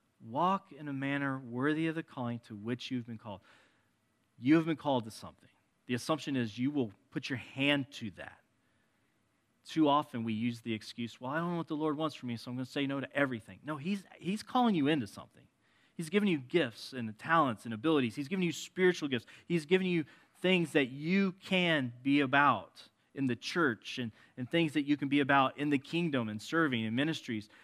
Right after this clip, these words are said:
And so often we don't want to say yes because that means we have to say no to other things that we want, not necessarily what the Lord wants.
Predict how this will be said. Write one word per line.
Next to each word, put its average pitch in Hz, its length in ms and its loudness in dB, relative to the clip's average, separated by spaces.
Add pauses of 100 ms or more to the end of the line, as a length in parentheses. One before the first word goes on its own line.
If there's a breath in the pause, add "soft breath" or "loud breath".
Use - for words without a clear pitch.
(260 soft breath)
And 143 160 0
so 190 320 2
often 160 420 4
we 139 140 4
don't 156 340 2
want 139 400 2
to 180 60 2
say - 220 -2
yes 123 320 0
because 135 280 -2
that 139 140 2
means 139 180 -4
we 139 80 -2
have 139 180 2
to 139 80 -12
say 143 200 -2
no 143 160 0
to 127 140 -2
other 170 200 4
things 131 380 -2
that 123 180 0
we 202 240 8
want, 135 420 2
not 139 180 0
necessarily 143 360 0
what 131 140 0
the 127 80 -2
Lord 156 280 0
wants. 113 360 -4